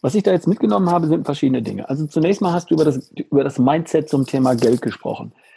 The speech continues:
Das finde ich auch sehr wichtig. Genauso betrifft mich ja auch, äh, die Aufgabe, das Mindset zum Thema Gesundheit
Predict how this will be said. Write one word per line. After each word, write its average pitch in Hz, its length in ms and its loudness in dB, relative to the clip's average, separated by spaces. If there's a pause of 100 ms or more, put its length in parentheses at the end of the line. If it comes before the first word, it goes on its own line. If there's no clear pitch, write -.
(340)
Das 156 140 2
finde 220 160 2
ich 185 100 0
auch 156 140 2
sehr 131 180 0
wichtig. 113 300 -8
Genauso 160 460 0
betrifft 156 500 -4
mich 160 240 0
ja 175 100 0
auch, 160 440 -4
äh, 143 420 2
die 135 340 -4
Aufgabe, 147 600 0 (380)
das 127 260 -2
Mindset 147 440 -2
zum 147 140 -2
Thema 147 220 0
Gesundheit 139 680 0